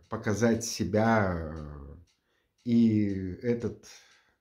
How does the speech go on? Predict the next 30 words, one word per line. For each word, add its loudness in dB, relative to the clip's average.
совершенно 2
мной 6
неуважаемый, 2
но -4
непонятно -2
за -4
что, -2
чуть -4
ли 2
не 2
обожествляемый 0
многими, 2
опять -4
же, -4
из -8
той -2
же -4
большой -4
московской -6
тусовки, -6
как 2
бы -2
писатель 0
Дмитрий 0
Быков. -8
Для -6
меня 0
с -8
фамилией 2
Быков -4